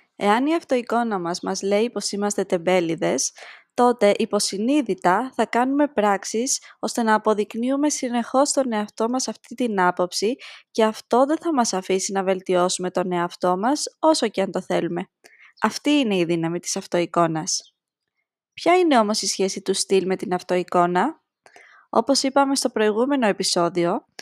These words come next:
ο βασικός τρόπος αλλαγής της αυτοεικόνας μας είναι οι σκέψεις μας. Το δεύτερο όπλο το οποίο έχουμε στη συλλογή μας είναι το στυλ μας.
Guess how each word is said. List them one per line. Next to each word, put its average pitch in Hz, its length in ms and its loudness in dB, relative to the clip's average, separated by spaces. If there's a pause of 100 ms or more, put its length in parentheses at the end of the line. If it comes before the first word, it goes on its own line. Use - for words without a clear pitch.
ο - 80 -4
βασικός 226 400 2
τρόπος 320 360 2
αλλαγής 254 380 2
της - 160 -2
αυτοεικόνας 202 800 2
μας 190 220 0
είναι 302 180 2
οι 262 60 2
σκέψεις - 560 2
μας. - 260 -8 (600)
Το 196 160 4
δεύτερο 302 600 8
όπλο 202 320 4
το 202 120 2
οποίο 214 320 2
έχουμε 208 300 0
στη 202 140 -6
συλλογή 185 520 0
μας 233 460 -2
είναι 269 240 0
το 226 100 -6
στυλ 202 360 2
μας. - 300 -8